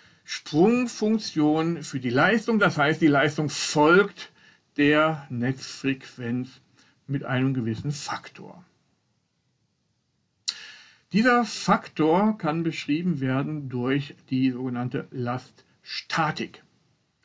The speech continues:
Statik ist ein Begriff, den sollten wir uns einmal merken.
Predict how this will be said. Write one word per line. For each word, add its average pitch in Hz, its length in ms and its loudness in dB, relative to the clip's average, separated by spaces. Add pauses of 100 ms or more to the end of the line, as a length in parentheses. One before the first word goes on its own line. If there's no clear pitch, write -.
(220)
Statik 190 600 2
ist - 180 -4
ein 151 200 -2
Begriff, 151 400 4
den 170 360 4
sollten 147 380 -4
wir 143 160 -2
uns 135 280 -4
einmal 117 400 -6
merken. 233 680 2